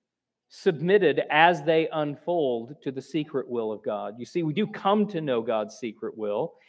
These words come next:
It's everything that happens. Nothing happens that has not been ordained by God. And as they occur, we can with confidence say,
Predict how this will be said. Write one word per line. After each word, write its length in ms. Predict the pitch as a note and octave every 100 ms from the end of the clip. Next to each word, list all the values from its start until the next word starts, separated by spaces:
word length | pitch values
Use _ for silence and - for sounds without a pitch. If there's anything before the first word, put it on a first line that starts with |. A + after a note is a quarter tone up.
| _ -
It's 160 | C#3+ -
everything 720 | E3 F#3 E3+ D#3 C#3+ D3+ C#3+ C#3
that 120 | D#3
happens. 920 | - D#3+ D#3 C#3 G#2 G#2 - - - _ _ _ _ _ _
Nothing 480 | D3+ F3 G#3 G#3 F3
happens 460 | E3 E3 C3 C3+ B2
that 120 | C#3
has 120 | C#3
not 260 | D#3 D#3+ D#3+
been 100 | D#3
ordained 500 | C#3+ C#3 D3 C#3+ C3
by 160 | C3+ B2+
God. 360 | C3+ C3+ C3
And 120 | B2 -
as 320 | D#3+ F3+ E3 D3+
they 260 | D#3+ D#3+
occur, 560 | D3+ - F#3+ E3+ A#2+ A2+ - -
we 120 | E3
can 300 | - G3+ E3+
with 140 | D#3+ -
confidence 540 | E3+ E3 D3+ A#2+ -
say, 420 | D#3+ C#3 G#2 G#2